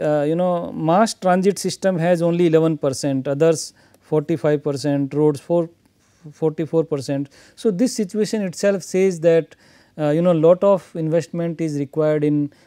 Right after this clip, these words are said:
public transportation system or mass rapid, uh, transit kind of, uh, systems, so that we can shift lot of people from privately owned vehicles to public transportation system. There are lot of challenges, like if you want to see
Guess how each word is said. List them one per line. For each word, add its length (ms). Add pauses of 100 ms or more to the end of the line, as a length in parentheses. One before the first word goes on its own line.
(100)
public 340
transportation 640
system 480
or 220 (340)
mass 360
rapid, 520
uh, 340 (120)
transit 420
kind 240
of, 260 (440)
uh, 200
systems, 540
so 140
that 240 (340)
we 140
can 340 (380)
shift 400
lot 240
of 240
people 400 (360)
from 460
privately 640
owned 240
vehicles 460
to 240 (360)
public 360
transportation 640
system. 440 (440)
There 180
are 80
lot 240
of 140
challenges, 680
like 460
if 180
you 140
want 300
to 80
see 400